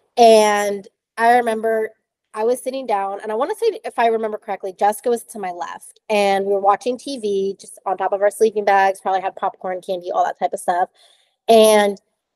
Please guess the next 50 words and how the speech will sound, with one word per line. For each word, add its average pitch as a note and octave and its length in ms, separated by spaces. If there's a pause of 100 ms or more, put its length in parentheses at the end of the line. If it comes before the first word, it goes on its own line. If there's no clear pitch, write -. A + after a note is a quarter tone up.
(200)
I B3 100
remember, C4 400
like, B3+ 260 (220)
my A3 340
eyes G#3 460
being G#3+ 180
on G#3 80
the G3 60
T G3 200
V, G3 280
but G#3+ 120
then G3+ 160
I F#3+ 160 (160)
kinda A#3+ 300
saw G3+ 240
something G#3+ 540 (200)
in A3 80
my F#3+ 140
peripheral G3+ 540
vision G3+ 460 (160)
on, G3+ 120
like, F#3 200
my G3 120
left-hand F#3+ 380
side F#3+ 400 (540)
coming B3+ 320
from A3 300
under G3+ 300
the F#3 80
table. - 500
And G#3 140
all G#3 200
I, C4 180 (500)
and, A3+ 260
and A#3+ 140
in A#3 60
front D4 200
of F4+ 80
the E4+ 80
table, A3+ 420
we G#3+ 120
had G#3 240
this F#3+ 160 (200)
big B3+ 500 (880)
chair. F#3+ 340
It F#3+ 40
was F#3 100
just, A3+ 140
like, G3+ 120
a F3+ 60